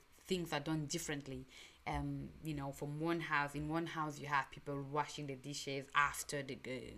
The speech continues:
the, the, they've had food or before they go to bed. You know, things are done a little different. That is still a culture. It's the culture within the family. And that change, just the simple fact that it changes from one household to another,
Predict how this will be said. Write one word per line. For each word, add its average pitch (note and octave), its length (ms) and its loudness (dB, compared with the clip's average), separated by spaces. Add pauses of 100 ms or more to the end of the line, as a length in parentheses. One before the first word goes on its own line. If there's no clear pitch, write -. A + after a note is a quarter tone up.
the, C3 140 -6 (120)
the, - 160 -10 (300)
they've C#3 180 -4
had C#3 300 2
food D#3 460 2
or C#3+ 80 4
before D3+ 340 0
they C#3+ 80 -2
go D3 140 -4
to C#3+ 120 -4
bed. D#3 360 2 (360)
You A#3 100 -4
know, A3+ 80 0
things A3 300 -2
are F#3 60 2
done E3+ 220 2
a D#3 60 2
little D#3 240 0
different. C#3+ 440 -2
That B3 260 6
is C#4+ 120 -2
still D#3+ 220 2
a D3 40 4
culture. D3+ 480 -2
It's D#3+ 140 -8
the - 100 -2
culture G3+ 400 2
within E3 420 2
the C#3 80 -4
family. B2+ 600 0 (560)
And D#3+ 260 4
that E3 260 6
change, E3 320 -2
just - 200 -4
the D#3+ 40 -2
simple E3+ 300 -2
fact D3+ 300 -2
that C3 200 -6
it - 100 -10
changes E3 360 2
from C#3+ 260 0
one E3 280 4
household E3+ 1300 2
to C#3+ 120 -2
another, D3 460 2